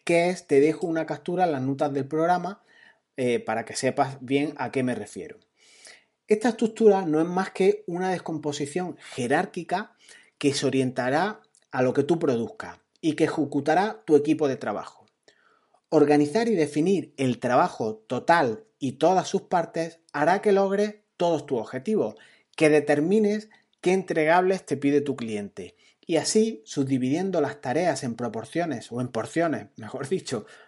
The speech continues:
más pequeñas, todo será más fácil de manejar, de mejorar, de asignarles recursos, de medirlos, de supervisarlos, de controlarlos. Un ejemplo, como siempre digo, un ejemplo concreto.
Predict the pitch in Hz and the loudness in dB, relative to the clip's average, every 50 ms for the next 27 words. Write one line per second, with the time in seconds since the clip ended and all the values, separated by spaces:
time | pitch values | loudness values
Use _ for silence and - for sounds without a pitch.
0 | _ _ 135 156 185 185 180 - 214 196 196 208 202 190 170 160 165 180 185 - | _ _ -2 0 0 0 2 2 0 2 4 4 4 4 2 0 -2 -4 -6 -12
1 | - _ _ _ _ _ _ _ _ _ _ _ _ _ _ - _ _ _ _ | -18 _ _ _ _ _ _ _ _ _ _ _ _ _ _ -20 _ _ _ _
2 | _ - 208 220 220 226 240 247 - - - 156 147 151 160 165 131 - 165 156 | _ 8 10 10 10 10 6 2 -2 -2 0 0 2 2 0 -2 -2 -2 -4 -4
3 | - - 185 175 160 139 117 110 101 101 - - 131 110 - - _ _ _ _ | -2 -2 -2 0 0 0 -2 -4 -8 -8 -4 -2 -2 -2 -2 -6 _ _ _ _
4 | _ _ 135 135 151 143 139 131 135 - 131 127 135 120 - - - _ _ _ | _ _ 2 4 4 4 4 2 0 0 2 2 2 0 -2 -6 -14 _ _ _
5 | _ - 131 147 143 143 - 143 143 143 147 156 170 190 202 202 165 160 143 - | _ 0 2 2 2 2 0 -2 0 0 0 0 0 0 0 0 0 -2 -2 -2
6 | 131 131 127 - - - 98 - _ 131 120 135 135 127 127 131 147 151 139 127 | -2 -4 -4 -6 -8 -12 -14 -14 _ -2 0 2 2 2 2 2 2 0 0 0
7 | 110 107 104 - 165 123 - - 135 113 131 127 120 123 117 - - 147 139 131 | -2 -4 -2 -2 -2 0 0 0 -2 0 0 0 0 -2 -2 -2 0 0 0 0
8 | 113 110 101 101 107 110 135 135 135 139 139 135 135 135 131 139 143 135 117 - | 0 -2 -4 -4 -2 -2 0 0 2 0 0 0 0 0 2 4 4 4 2 0
9 | 95 92 92 - - - _ _ _ _ _ _ _ _ _ _ _ _ _ _ | -6 -14 -16 -16 -18 -20 _ _ _ _ _ _ _ _ _ _ _ _ _ _
10 | _ _ _ _ _ _ _ _ - 208 208 - - 151 131 107 - 101 90 - | _ _ _ _ _ _ _ _ 4 4 4 4 4 0 -2 -2 -4 -10 -12 -12
11 | - _ _ _ _ _ _ _ _ _ _ _ _ _ _ _ _ _ - 131 | -16 _ _ _ _ _ _ _ _ _ _ _ _ _ _ _ _ _ -4 -4
12 | 135 131 147 151 135 131 127 113 110 110 123 147 165 165 - 175 156 175 160 139 | -2 0 0 0 0 0 -2 -2 0 0 0 0 0 -2 -2 -2 0 0 0 0
13 | 139 123 107 - 113 107 - - - - | 0 -2 -2 -4 -4 -6 -6 -6 -10 -16